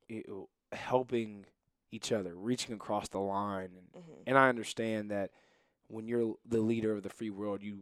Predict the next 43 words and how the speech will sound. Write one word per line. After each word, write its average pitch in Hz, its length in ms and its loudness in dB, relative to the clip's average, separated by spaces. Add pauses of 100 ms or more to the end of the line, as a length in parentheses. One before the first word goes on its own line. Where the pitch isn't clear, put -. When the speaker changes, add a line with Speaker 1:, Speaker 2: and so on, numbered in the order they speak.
Speaker 1:
want 110 380 0
to 95 60 -12
protect - 640 2 (400)
and 110 160 -4
make 123 220 2
our 113 120 4
country 113 360 -4
safer 113 400 0
and 104 100 -8
make 107 220 -4
our, 95 380 -2
our 95 300 -2 (140)
citizens 113 840 -2 (240)
feel 127 240 6
safer. 98 540 -2 (180)
Speaker 2:
Yeah, 175 120 -10
he 202 200 -6
just 202 120 -6
has 240 80 6
Speaker 1:
But 151 100 12
Speaker 2:
such - 180 2
a 160 40 0
skewed 190 760 -4
view. 151 460 -2
Speaker 1:
But 147 160 4
it, 151 200 2
yeah, 170 200 8
it's, 135 380 4
it's 143 240 2
just, - 460 4 (720)
there's 147 260 12
so 165 380 6
many 151 260 2
different 117 480 4
ways 117 260 4
we 113 80 -2
can 110 160 -10
go 104 200 0
about 101 320 0
and 101 100 -16
having 101 420 -4
this 101 180 -4
conversation 98 680 -6